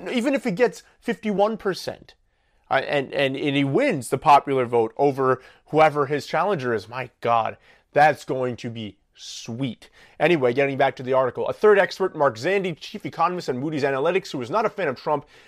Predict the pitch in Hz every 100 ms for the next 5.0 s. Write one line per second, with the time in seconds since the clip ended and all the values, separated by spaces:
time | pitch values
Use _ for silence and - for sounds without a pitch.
0 | _ 165 147 156 - - 233 214 214 196
1 | 151 147 147 131 127 175 208 202 147 -
2 | 196 165 135 160 170 165 - 175 147 160
3 | 131 156 135 - 147 - 233 143 98 -
4 | - _ 156 196 151 - 208 196 170